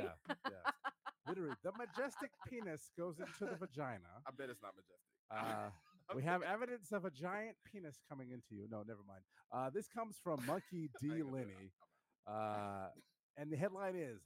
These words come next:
Speaker 1: "How am I supposed to start a conversation when profiles keep saying, 'Don't message me with how are you or what's up'?" I,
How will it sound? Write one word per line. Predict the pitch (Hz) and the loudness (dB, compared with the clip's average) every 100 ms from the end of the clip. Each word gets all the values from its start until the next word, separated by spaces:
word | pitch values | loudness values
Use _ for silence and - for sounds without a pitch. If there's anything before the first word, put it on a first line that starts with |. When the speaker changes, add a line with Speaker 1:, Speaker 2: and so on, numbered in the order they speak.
| - | -2
Speaker 1:
"How | 170 226 | 0 2
am | 214 | 2
I | 220 | 0
supposed | - 160 185 143 | 0 -2 -2 -2
to | 135 | -6
start | - 165 160 | 0 0 0
a | |
conversation | - 160 190 180 - 170 - 156 127 | -2 -2 0 0 0 -2 -2 -4 -4
when | 123 202 202 185 | -4 -2 -2 -4
profiles | 180 208 - 190 185 - | -2 -2 0 -2 -2 -4
keep | 147 - | -8 -6
saying, | 156 180 123 131 - _ _ - 110 | -4 -2 -2 -6 -10 _ _ -8 4
'Don't | 226 220 | 4 4
message | 165 233 170 120 | 0 0 -2 0
me | 139 | 2
with | 127 123 | 2 0
how | 87 101 113 | -2 -2 0
are | 113 131 | 0 0
you | 90 101 - | -4 -12 -12
or | 95 120 120 95 | -6 -6 -8 _
what's | 95 101 - | -14 -12 -2
up'?" | 190 233 - _ - - - | 0 0 -4 _ -20 -20 -6
I, | 127 131 185 | 0 2 2